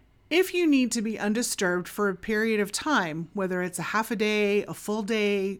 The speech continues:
two days, just add an autoresponder to your emails to let people know when you'll get back to them.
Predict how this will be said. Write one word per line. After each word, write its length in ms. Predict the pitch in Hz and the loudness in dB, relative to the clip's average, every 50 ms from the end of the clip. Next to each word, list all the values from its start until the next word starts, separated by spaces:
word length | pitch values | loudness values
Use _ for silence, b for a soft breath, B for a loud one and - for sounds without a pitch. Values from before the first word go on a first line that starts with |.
| _ - | _ -6
two 240 | - - 226 220 | -2 0 0 0
days, 560 | 196 214 202 196 190 190 190 196 196 - - b b b b b b b b b - | 2 0 0 0 2 2 2 0 0 -4 -8 b b b b b b b b b -2
just 320 | - 330 349 339 - - - | 0 2 2 0 0 -2 2
add 220 | 294 294 302 294 | 4 4 4 4
an 140 | 269 240 240 | 4 2 2
autoresponder 1000 | - 254 277 294 269 240 214 208 190 - - - 175 156 151 147 147 160 170 175 - | 2 0 2 4 4 4 2 2 0 -2 -4 -4 -4 -2 -2 -2 -4 -4 -4 -4 -4
to 120 | - 214 | -4 -2
your 160 | 202 208 226 - | -2 -2 -2 -2
emails 540 | 285 311 311 262 202 185 160 - - - | 0 2 4 4 4 2 0 -2 -4 -6
to 140 | - - 233 | -6 -6 -4
let 260 | 208 214 220 214 - | -2 -2 -2 -2 -4
people 300 | - 247 247 - 262 262 | -4 -4 -4 -2 0 2
know 320 | 262 240 208 180 156 156 165 | 2 2 2 2 0 -2 -2
when 200 | 175 190 202 208 | -2 -2 0 0
you'll 140 | 196 190 190 | 0 0 -2
get 240 | 196 247 262 254 | -2 -4 -4 -4
back 220 | - 320 349 339 - | -2 -2 -2 -2 -4
to 120 | - 214 | -6 -6
them. 360 | 175 170 135 113 - - 175 | -4 -4 -6 -6 -8 -12 -16